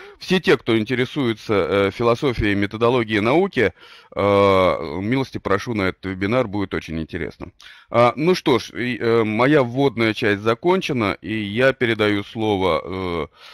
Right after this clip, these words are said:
э, э, Юрию Николаевичу, э, с, э, м, с тем, чтобы он провёл сегодняшний, э, вебинар на тему системы онлайн, системы онлайн ком-, комментариев, назначение, выбор, применение в обучении.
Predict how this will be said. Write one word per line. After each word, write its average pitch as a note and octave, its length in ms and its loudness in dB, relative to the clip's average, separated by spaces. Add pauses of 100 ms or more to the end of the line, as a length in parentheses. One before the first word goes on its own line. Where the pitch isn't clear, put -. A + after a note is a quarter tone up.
(180)
э, F2 320 -2 (280)
э, F#2+ 360 -2
Юрию A2 240 -2
Николаевичу, G2+ 680 0 (440)
э, G2+ 340 2
с, - 140 -12
э, A2 200 -4 (220)
м, G2+ 520 -6
с - 80 -20
тем, E3+ 200 0
чтобы A#2 280 -4
он D#3+ 100 -4
провёл G#2 480 0
сегодняшний, A2 760 -4
э, G2 760 -2
вебинар F2 520 -2
на F#2+ 140 -2
тему G2+ 320 -2
системы G2 440 -4
онлайн, F2+ 420 -2 (340)
системы C3 440 2
онлайн F#2+ 280 0
ком-, F2 320 -4
комментариев, C#3 720 2
назначение, G#2 720 -2
выбор, G#2 380 -4
применение E2+ 720 -4
в E2+ 80 -4
обучении. D#2+ 640 -8